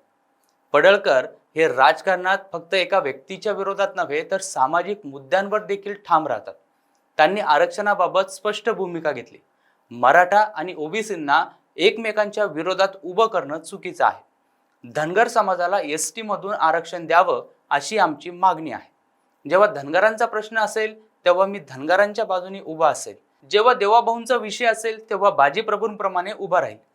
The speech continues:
असं पडळकरांनी स्पष्ट केलं. पडळकरांचा आत्मविश्वास हा फक्त राजकीय उद्देशापुरता मर्यादित नाही. "मी फकीर आहे, माझ्या मागे कोणी नाही आणि पुढे देखील कोणी नाही. अनेक कुत्र्यांना तुडवत मी इथपर्यंत आलो.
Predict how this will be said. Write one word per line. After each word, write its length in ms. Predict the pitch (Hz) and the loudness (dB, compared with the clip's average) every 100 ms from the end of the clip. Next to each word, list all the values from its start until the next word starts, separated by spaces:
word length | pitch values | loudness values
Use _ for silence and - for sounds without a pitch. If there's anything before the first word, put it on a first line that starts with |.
| _ _ | _ _
असं 220 | 135 139 190 | -4 -2 0
पडळकरांनी 720 | 185 165 180 170 156 147 156 | 0 0 0 -2 -4 -4 -10
स्पष्ट 360 | - 143 135 | -6 -8 -8
केलं. 240 | 120 107 104 _ _ _ - | -16 -18 -20 _ _ _ 2
पडळकरांचा 640 | 175 220 220 220 220 233 233 | 4 4 4 2 0 -2 2
आत्मविश्वास 880 | 156 165 202 214 185 175 175 196 - | 4 4 2 -2 -2 -6 0 0 0
हा 100 | 180 175 | -4 -2
फक्त 220 | 165 - | -6 -2
राजकीय 640 | 202 127 131 143 - 196 208 | -2 2 2 0 -8 -4 -4
उद्देशापुरता 880 | 208 139 131 165 202 185 160 170 | -4 -10 -8 -2 0 0 -2 -6
मर्यादित 400 | 190 196 196 165 - | -4 -2 -4 -8 -14
नाही. 120 | 104 _ _ _ _ _ _ - | -20 _ _ _ _ _ _ -10
"मी 180 | 170 208 | -4 -4
फकीर 460 | 208 165 165 233 | 0 -2 0 4
आहे, 320 | 214 175 165 170 _ _ _ - | 6 4 2 -8 _ _ _ -2
माझ्या 300 | 147 160 196 | 4 4 4
मागे 380 | 180 165 170 220 | 2 2 4 0
कोणी 260 | 214 214 | 0 -4
नाही 320 | 208 175 190 190 - | -4 -6 -6 -12 -6
आणि 260 | 143 175 | -4 -4
पुढे 360 | 190 - 165 175 | -12 -10 -4 -4
देखील 300 | 175 175 175 | -4 -10 -10
कोणी 260 | 160 151 | -8 -8
नाही. 180 | 135 95 _ _ _ _ - | -8 -14 _ _ _ _ 2
अनेक 360 | 131 180 240 240 | 4 6 4 0
कुत्र्यांना 480 | 196 190 196 202 233 | -6 -2 0 0 -2
तुडवत 500 | 214 190 196 214 208 | -2 -4 -2 -2 -4
मी 120 | 202 | -8
इथपर्यंत 580 | 165 185 - 214 220 185 | -8 -4 2 2 4 2
आलो. 200 | 233 | 2